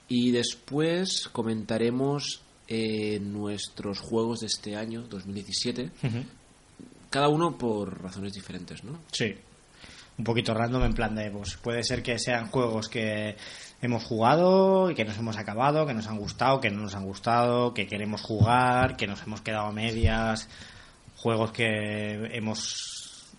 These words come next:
Speaker 2: intentado acabar de nuevo y todavía lo tenemos en la recámara. O sea que más o menos cada uno irá diciendo por qué nombra el juego y, y, y lo que quiera decir sobre el juego.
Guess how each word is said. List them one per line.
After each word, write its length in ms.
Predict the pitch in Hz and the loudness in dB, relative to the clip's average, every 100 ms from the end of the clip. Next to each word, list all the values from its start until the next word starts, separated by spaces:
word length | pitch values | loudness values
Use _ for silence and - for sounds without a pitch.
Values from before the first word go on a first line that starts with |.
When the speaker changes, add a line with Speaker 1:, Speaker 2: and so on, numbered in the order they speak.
| - - 123 | -20 -16 -12
Speaker 2:
intentado 640 | 110 113 110 117 113 110 | -4 -2 6 8 8 6
acabar 600 | 107 107 110 107 104 104 | 4 4 4 2 0 -4
de 100 | 104 | -2
nuevo 480 | 110 113 110 107 107 | 2 2 4 2 2
y 200 | 107 98 | -2 -4
todavía 680 | 110 101 110 107 104 104 | -2 0 2 0 0 -2
lo 140 | 104 104 | -4 -6
tenemos 400 | 104 104 101 - | -6 -6 -8 -6
en 80 | 101 | -4
la 160 | 98 | -2
recámara. 580 | 98 98 113 117 120 135 - - - - | -4 -4 -2 -2 -4 -6 -12 -18 -20 -6
O 40 | |
sea 100 | - | 0
que 80 | 110 | 0
más 200 | 107 113 | 2 0
o 40 | 123 | 0
menos 240 | 117 117 | 0 2
cada 220 | 117 110 107 | 4 4 4
uno 240 | 107 117 | 2 0
irá 120 | 110 | 2
diciendo 720 | 107 98 104 101 98 98 95 92 - | 0 -2 -2 0 0 0 -4 -6 -2
por 200 | 110 - | -2 2
qué 100 | 113 | 2
nombra 260 | 117 110 | 4 2
el 60 | 107 | 4
juego 400 | 131 143 190 160 | 4 4 4 2
y, 360 | 92 87 87 - - - - - - - - 98 | 0 -4 -10 -14 -20 -20 -20 -20 -20 -20 -16 -12
y, 540 | 90 85 - - - - | -12 -12 -16 -16 -16 -10
y 120 | 104 | -8
lo 120 | 101 | -6
que 120 | 101 | -6
quiera 180 | 98 98 | -4 -4
decir 180 | 92 95 | -4 -4
sobre 160 | 92 92 | -6 -4
el 60 | |
juego. 260 | 143 123 | -4 -4